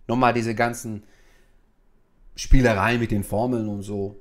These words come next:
sollten ja nur im Grunde genommen das verdeutlichen, dass ein M A eins Prozess einen autoregressiven Prozess der Ordnung unendlich impliziert. Heißt also für große Proze-, also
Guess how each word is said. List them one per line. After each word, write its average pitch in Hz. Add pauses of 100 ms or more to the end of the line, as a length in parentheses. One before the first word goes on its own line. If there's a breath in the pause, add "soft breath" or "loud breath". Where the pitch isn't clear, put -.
sollten 120
ja 110
nur 127
im 104
Grunde 110
genommen 101
das 113
verdeutlichen, 104 (500 soft breath)
dass -
ein 104
M 110
A 104
eins 120
Prozess -
einen 101
autoregressiven 107
Prozess -
der 80
Ordnung 98
unendlich 95
impliziert. 90 (680)
Heißt 110
also 101
für -
große 107
Proze-, 107
also 95